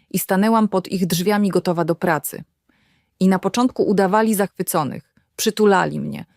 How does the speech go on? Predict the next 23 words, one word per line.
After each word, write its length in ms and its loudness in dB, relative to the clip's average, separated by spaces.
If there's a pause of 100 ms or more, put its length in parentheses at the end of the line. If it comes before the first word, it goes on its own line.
(140)
okazywali 580 0
wdzięczność. 720 -2 (440)
Matka 320 0
nawet 260 0
powiedziała: 640 2 (560)
„Wiedzieliśmy, 840 0 (120)
że 160 2
wychowaliśmy 680 0
mądrą 480 4
córkę”. 480 -4 (800)
Ale 200 4
w 40 2
momencie, 440 2
gdy 180 2
weszłam 400 0
na 120 2
dach, 360 -2 (440)
wszystko 520 -4
się 140 0
zmieniło. 540 -2 (840)
Zaczęło 420 0
się 140 -4
niewinnie. 580 0